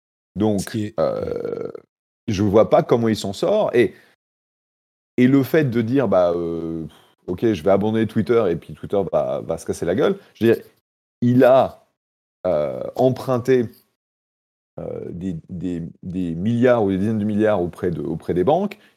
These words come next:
Speaker 1: Les banques essayent, essayent de fourguer la, la dette, on, on l'a, on l'a mentionné le, dans l'épisode précédent. Et puis, il a quand même, euh, levé énormément d'argent auprès de, d'investisseurs.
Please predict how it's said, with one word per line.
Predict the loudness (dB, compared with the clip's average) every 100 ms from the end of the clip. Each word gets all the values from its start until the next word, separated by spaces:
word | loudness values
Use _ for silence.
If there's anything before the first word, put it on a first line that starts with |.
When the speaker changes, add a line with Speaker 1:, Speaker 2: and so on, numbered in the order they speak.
| _
Speaker 1:
Les | -2 0
banques | 0 -2 -2
essayent, | -2 0 0 -2
essayent | -2 -2 -2
de | -4
fourguer | -6 -4 -2
la, | 0 0 0
la | 0
dette, | 0 0
on, | -4 -8
on | -6
l'a, | -2 -2 -2
on | -6
l'a | -4 -4
mentionné | -4 -4 0 0
le, | -2 -4 -6
dans | -6
l'épisode | -6 -6 -6
précédent. | -4 -4 0 -2 -2 -14 -20 -8
Et | -6
puis, | -4
il | -2 0
a | 0
quand | 0
même, | 2 0 -2
euh, | -4 -4
levé | -2 0 2 2
énormément | 2 0 -2 -2 0
d'argent | 0 0 -2
auprès | -2 -4 -2 0 0
de, | 0
d'investisseurs. | -4 -4 -6 -2 -2